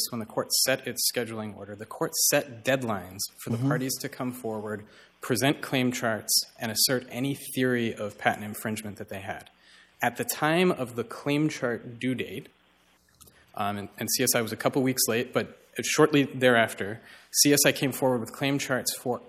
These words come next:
Speaker 1: unrelated patents, not patents under the Nadarashvili patent portfolio, but unrelated C S I patents. It did not, until opposition to summary judgment, show up with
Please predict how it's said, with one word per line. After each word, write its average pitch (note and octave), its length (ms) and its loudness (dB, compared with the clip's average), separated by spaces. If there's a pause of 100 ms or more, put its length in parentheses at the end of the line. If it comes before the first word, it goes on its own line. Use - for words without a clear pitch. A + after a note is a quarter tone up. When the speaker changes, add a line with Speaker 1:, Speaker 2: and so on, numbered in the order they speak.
(160)
Speaker 1:
unrelated C3 720 4
patents, - 420 -6
not B2 400 0
patents B2+ 640 -2
under A#2+ 200 -2
the A2 100 -4
Nadarashvili G#2+ 680 2
patent A#2+ 300 2
portfolio, A2 600 -4 (420)
but - 180 6
unrelated C3 840 4
C - 220 4
S A#2 160 2
I A2 140 2
patents. - 540 -6 (320)
It B2+ 140 -4
did B2+ 180 0
not, D#3 320 2
until B2+ 440 -4 (160)
opposition B2 960 -2
to A#2 100 -8
summary A2 400 -2
judgment, B2 440 0 (340)
show C#3 400 2
up - 340 -2
with A#2+ 220 -4